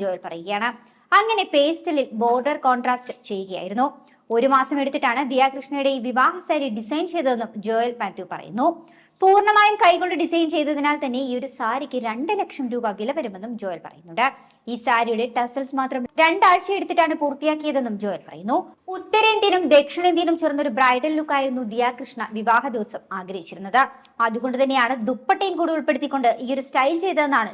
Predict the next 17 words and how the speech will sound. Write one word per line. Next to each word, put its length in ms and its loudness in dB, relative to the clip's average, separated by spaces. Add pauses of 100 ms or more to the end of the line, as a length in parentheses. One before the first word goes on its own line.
(120)
ജോയൽ 240 -6
പറയുന്നത്. 380 0 (420)
ദിയ 160 8 (160)
കൃഷ്ണയുടെ 460 0
സാരിയിലുള്ള 500 4 (140)
ബേർഡ് 320 0
മോട്ടീവ്സിലെ 520 -6
പിങ്കിന്റെയും 540 -2
പീച്ചിന്റെയും 480 -4
ഷെയ്ഡുകളിൽ 460 0
നിന്നുമാണ് 360 2 (420)
അമ്മയുടെയും 600 4 (220)
സഹോദരിമാരുടെയും 1000 4 (220)
സാരികളും 600 2 (540)
ധാവണികളും 560 6 (160)
ഒരുക്കിയതെന്നും 500 0 (100)
ജോയൽ 200 0